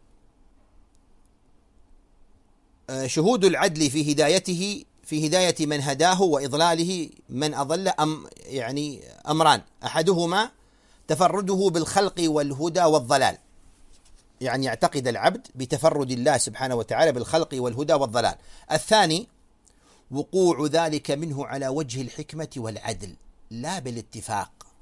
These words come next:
ولا بمحض المشيئة المجردة عن وضع الأشياء مواضعها وتنزيلها منازلها،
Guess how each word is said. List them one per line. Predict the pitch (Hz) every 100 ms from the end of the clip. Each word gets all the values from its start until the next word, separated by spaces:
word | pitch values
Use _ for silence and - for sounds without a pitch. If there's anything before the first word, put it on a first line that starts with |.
| _ _ _ _ - _ _ _ -
ولا | 160 208 202
بمحض | 156 156 160 160 156
المشيئة | 139 131 - 156 - 151
المجردة | 151 127 123 120 120 127 143 143 -
عن | 135 113 123
وضع | 131 123 120
الأشياء | 127 - 117 - 135 135 135
مواضعها | 120 117 113 113 135 120 139 143
وتنزيلها | 123 113 123 113 110 131 135 139 147
منازلها، | 123 113 110 104 92 -